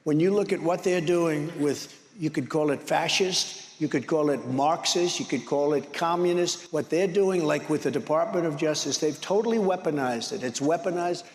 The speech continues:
like we've never had this before. It's not only me. Catholics, you see what's happening? Uh, parents at school boards, they're being harassed by the Justice Department, by the F B I. Nobody's ever seen what's happening right now.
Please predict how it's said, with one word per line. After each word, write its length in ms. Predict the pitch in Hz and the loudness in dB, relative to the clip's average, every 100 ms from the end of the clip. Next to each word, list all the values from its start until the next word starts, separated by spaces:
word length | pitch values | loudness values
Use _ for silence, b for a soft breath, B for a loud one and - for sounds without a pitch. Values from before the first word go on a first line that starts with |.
| B B | B B
like 200 | 170 165 | -2 0
we've 160 | 170 233 | 0 0
never 220 | 269 208 | -2 -2
had 220 | 139 135 | -2 -4
this 200 | 120 127 | -6 -10
before. 360 | - 131 147 143 B B | -6 -6 -4 -4 B B
It's 120 | - - | -10 0
not 180 | 233 | 0
only 220 | 240 214 196 | 2 2 2
me. 180 | 208 143 - - | 0 -2 -8 -8
Catholics, 840 | - - - - 151 180 - - - | -2 -2 -2 -2 -2 0 -2 -4 -2
you 100 | 147 | -2
see 160 | - | 2
what's 200 | 160 156 | 2 2
happening? 460 | 160 156 156 180 185 B B B - | 0 0 0 -2 -2 B B B -4
Uh, 120 | 131 | -4
parents 600 | - 151 165 196 226 - | 0 0 2 2 0 -2
at 80 | 110 | -2
school 400 | - - 156 175 | -4 0 2 2
boards, 480 | 160 185 202 196 - - | 2 2 2 0 -8 -6
they're 120 | 151 | -4
being 600 | 135 165 170 160 127 - - | 0 0 2 0 -2 -8 -16
harassed 760 | - 147 135 139 151 190 - - | -4 0 2 4 4 2 -2 -2
by 140 | 147 | -2
the 100 | 123 | -2
Justice 540 | 120 135 - - 180 170 | -2 0 -2 -2 -2 -4
Department, 560 | 175 170 170 185 170 | -4 -2 -2 -2 -6
by 140 | 151 123 | -2 0
the 180 | 123 127 | 2 0
F 180 | 135 | 0
B 140 | 160 147 | 0 0
I. 100 | 147 B B | 0 B B
Nobody's 460 | 202 311 294 269 226 | 0 0 2 2 2
ever 160 | 233 | 0
seen 260 | 220 294 302 | 0 0 2
what's 200 | 202 143 | 0 0
happening 480 | 156 123 - 135 131 | 0 -2 -2 -4 0
right 220 | 131 123 | 0 -2
now. 300 | 123 135 147 | -2 0 0